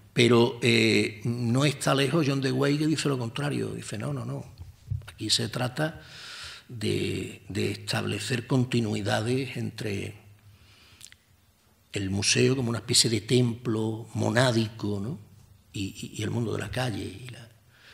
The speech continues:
y la rúa, ¿no? Entonces, mm, ahora yo, mm, o sea, si a mí me dijeran, póngase usted a escribir un libro sobre la actualidad de la experiencia estética, me las vería y me las desearía, ¿eh?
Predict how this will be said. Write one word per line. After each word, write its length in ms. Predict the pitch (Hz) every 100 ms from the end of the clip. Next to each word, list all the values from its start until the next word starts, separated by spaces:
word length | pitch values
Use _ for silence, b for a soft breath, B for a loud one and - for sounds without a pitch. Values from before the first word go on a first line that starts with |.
| B B B B B
y 60 | -
la 140 | 104
rúa, 420 | - 135 135 92 87
¿no? 160 | - - - - - - -
Entonces, 480 | 123 - 135 139 - -
mm, 460 | 135 117 110 107 101 - - B B B B B B B - - - - - - _ - B B B B B B - - _ - - -
ahora 180 | 180
yo, 460 | 147 165 226 247 240 B B B B B B B B B -
mm, 600 | 202 165 165 - - -
o 60 | 131
sea, 240 | 156 -
si 200 | - 127
a 80 | 117
mí 140 | 131
me 140 | 170 175
dijeran, 600 | 165 170 165 147 143 127
póngase 440 | 143 151 160 156
usted 240 | 131 - 156
a 20 |
escribir 340 | 127 135 135
un 120 | 123
libro 400 | 123 127 117 107
sobre 340 | - 117 107 107
la 140 | 107
actualidad 680 | 104 - 113 101 101 120 113
de 80 | 110
la 60 |
experiencia 520 | 110 110 107 107 104
estética, 540 | 104 - 110 113 127 123
me 140 | 107
las 160 | - -
vería 300 | - 107 131
y 20 |
me 100 | 117
las 140 | 98
desearía, 640 | - - 95 92 107 98
¿eh? 80 | 113